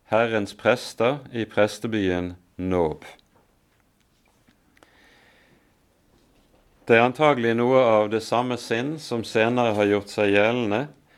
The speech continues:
når han har prøvd å ta livet av innbyggerne i Gibeon. Og dette kommer altså til å hvile over hele landet som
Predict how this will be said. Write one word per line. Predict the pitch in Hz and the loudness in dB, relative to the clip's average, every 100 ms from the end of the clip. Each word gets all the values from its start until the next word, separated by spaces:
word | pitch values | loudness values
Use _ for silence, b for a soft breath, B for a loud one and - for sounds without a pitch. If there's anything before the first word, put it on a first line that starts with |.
| b - | b -4
når | 110 104 | 0 2
han | 104 | 0
har | - | -2
prøvd | - 123 107 90 | -2 0 0 -2
å | 98 - | -6 0
ta | 107 | 0
livet | 120 123 90 90 120 - | 2 0 0 0 0 0
av | 98 95 95 95 _ | 2 4 2 -4 _
innbyggerne | 104 101 110 123 123 95 87 85 92 98 | -4 -2 0 0 0 0 -2 -2 -4 -2
i | 104 113 143 b b b 104 | -2 -2 -6 b b b -4
Gibeon. | 113 107 95 98 135 151 _ _ b b b b b b b b b b b - | -2 0 2 2 0 -10 _ _ b b b b b b b b b b b -2
Og | 101 | 2
dette | 127 - 135 117 110 107 - | 2 2 2 4 4 0 -2
kommer | 123 120 113 | 0 2 0
altså | 127 123 120 - | 0 -2 -8 -6
til | 110 104 | -4 -2
å | 95 | -2
hvile | 101 113 131 110 95 101 | -2 -2 -2 0 0 0
over | 101 95 92 | -2 0 0
hele | 101 110 113 | 0 -2 0
landet | 110 117 101 85 87 101 | 0 0 -2 -4 -6 -8
som | - - 98 92 | -10 -2 0 0